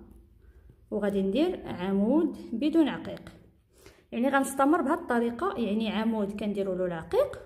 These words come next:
وعمود ما كنديرولوش العقيق، باش ما يجيناش الا درنا في كل عمود راه غيجي مدحس بزاف، ما غاديش يجي زوين.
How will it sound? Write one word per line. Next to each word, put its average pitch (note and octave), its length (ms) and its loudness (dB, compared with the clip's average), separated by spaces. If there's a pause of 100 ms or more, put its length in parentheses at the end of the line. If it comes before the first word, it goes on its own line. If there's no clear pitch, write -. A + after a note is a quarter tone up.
وعمود B3+ 540 2
ما B3+ 80 -4
كنديرولوش C4 580 0
العقيق، A3+ 380 -4 (360)
باش C#4 260 2
ما C4+ 80 8
يجيناش B3+ 500 2
الا A#3+ 120 2
درنا A#3+ 240 0
في A#3+ 100 -6
كل F4+ 280 4
عمود B3 520 0
راه A3+ 160 -4
غيجي A3+ 300 0
مدحس G#3+ 420 -4
بزاف، G3 580 -4 (640)
ما G#3 80 -6
غاديش G3+ 240 -2
يجي G#3 200 0
زوين. G#3 580 -2